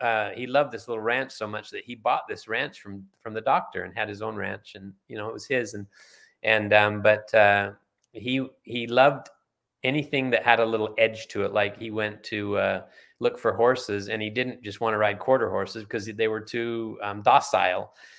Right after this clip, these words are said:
So he went into Arabians. He wanted Arabians 'cause they were kind of, you know, high-spirited and, well, they'd buck you off, you know, and,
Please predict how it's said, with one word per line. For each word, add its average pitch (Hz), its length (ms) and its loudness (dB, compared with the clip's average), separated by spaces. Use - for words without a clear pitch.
So 123 200 4
he 131 180 2
went 127 280 2
into 117 380 -2
Arabians. 113 580 0
He 113 80 -2
wanted 123 240 0
Arabians 117 440 -2
'cause 110 140 -6
they 110 140 2
were 104 100 -4
kind 113 200 -2
of, 104 200 -6
you 110 60 -10
know, 104 180 -2
high-spirited 107 680 0
and, 101 180 -8
well, 113 140 0
they'd 110 200 -2
buck 113 240 2
you 143 80 4
off, 147 340 2
you 104 100 -6
know, 110 220 -2
and, 104 120 -10